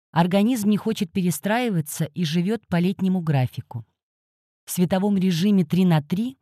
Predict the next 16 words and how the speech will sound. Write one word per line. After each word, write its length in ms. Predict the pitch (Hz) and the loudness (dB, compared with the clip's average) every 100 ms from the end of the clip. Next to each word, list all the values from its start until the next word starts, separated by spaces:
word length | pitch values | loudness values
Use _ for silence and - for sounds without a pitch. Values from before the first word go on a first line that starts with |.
| _ _ _ _ _ | _ _ _ _ _
мы 180 | 170 202 | 2 4
прожили 440 | 196 233 233 214 | 4 0 2 4
ровно 340 | 175 202 220 196 | 4 4 2 0
три 180 | 196 208 | 0 2
месяца. 680 | 175 135 - 120 - 104 - _ _ _ _ _ _ | 4 2 -2 -10 -10 -12 -14 _ _ _ _ _ _
А 120 | 156 | 0
потом, 400 | 151 147 208 247 | 2 0 0 -4
в 80 | 226 | -2
конце 400 | 160 143 - 180 | 0 0 2 0
апреля, 580 | 147 160 208 240 139 120 _ _ _ - | 0 0 0 0 -2 -4 _ _ _ 0
на 140 | 170 | 2
полуостров 600 | 190 196 247 - 202 185 | 2 0 0 -2 -4 -4
перебросили 600 | 196 180 170 233 - 202 | -2 0 0 -2 -2 -4
с 140 | 196 196 | -2 -2
материка 580 | 185 185 160 175 208 | -2 0 -2 0 0
энергомост, 960 | 214 190 196 185 202 175 127 - - | 2 2 0 0 2 2 2 -2 -14